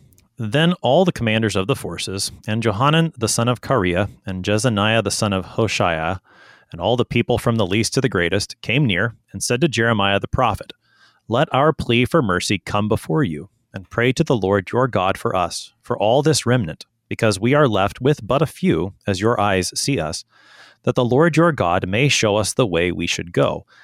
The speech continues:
and the thing that we should do." Jeremiah the prophet said to them, "I have heard you. Behold, I will pray to the Lord your God according to your request,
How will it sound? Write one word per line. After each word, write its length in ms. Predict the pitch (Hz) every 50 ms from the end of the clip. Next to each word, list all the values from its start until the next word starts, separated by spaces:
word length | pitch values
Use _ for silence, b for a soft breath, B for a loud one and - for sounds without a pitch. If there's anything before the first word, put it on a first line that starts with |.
| b b b b b b
and 180 | - 117 139 147
the 80 | 135
thing 300 | - - - 113 110 107
that 120 | 92 87 82
we 100 | 80 78
should 240 | - - 82 78 85
do." 240 | - 98 - - _ _ _ _ _ _ _ _ _ _ _ _ _ _ _
Jeremiah 520 | - - 95 87 82 87 101 117 113 98 95
the 100 | - -
prophet 420 | - - 131 143 120 - - -
said 240 | - - 170 185 -
to 100 | - 90
them, 240 | 80 80 90 98 - _ _ _ _ - -
"I 100 | 95 95
have 140 | 104 104
heard 300 | - - 185 190 156 -
you. 160 | - 87 - _ _ _ _ _ -
Behold, 460 | - - - - 92 92 117 147 143 - b b b b b b _
I 200 | - 95 110 131
will 200 | 135 127 143 175
pray 340 | 170 - - 104 95 101 107
to 160 | - - 117
the 140 | - 175 160
Lord 260 | 101 101 104 104 -
your 120 | 143 156
God 280 | 147 110 90 87 90 98
according 420 | 104 - - - 104 107 117 127
to 120 | 117 - 87
your 120 | 82 82
request, 580 | 90 107 - - - 151 104 98 - - -